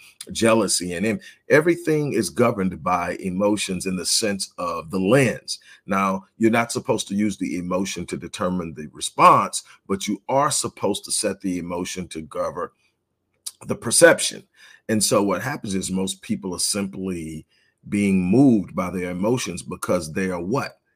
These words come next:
Because of trauma, because of bad experiences, they are literally addicted to the negative emotion.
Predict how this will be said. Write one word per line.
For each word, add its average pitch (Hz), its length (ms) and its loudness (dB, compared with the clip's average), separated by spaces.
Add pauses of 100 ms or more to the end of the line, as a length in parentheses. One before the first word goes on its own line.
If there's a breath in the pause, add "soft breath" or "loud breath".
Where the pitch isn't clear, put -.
(320)
Because 135 500 0
of 131 260 -6
trauma, 95 440 2
because 92 500 -6
of 104 160 -8
bad 87 300 -4
experiences, 107 800 -4 (260 loud breath)
they 117 220 2
are 110 100 6
literally 107 600 2
addicted 92 920 -2 (400 soft breath)
to 107 140 -2
the 104 100 2
negative 104 400 4
emotion. 107 500 -4